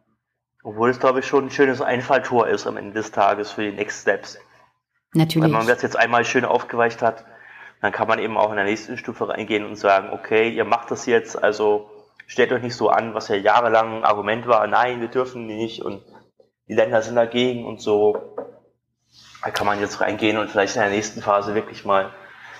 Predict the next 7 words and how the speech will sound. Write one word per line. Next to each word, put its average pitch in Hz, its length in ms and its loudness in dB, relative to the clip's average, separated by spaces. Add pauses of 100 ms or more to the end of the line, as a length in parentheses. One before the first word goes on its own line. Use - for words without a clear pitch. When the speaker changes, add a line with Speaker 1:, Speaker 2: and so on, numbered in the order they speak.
(140)
Speaker 1:
die 113 80 2
Länder 104 580 0 (380)
bei, 101 260 4 (280)
äh, 98 220 4
effektiver 139 520 2
Bildung 101 400 -4
unterstützen. 101 640 -10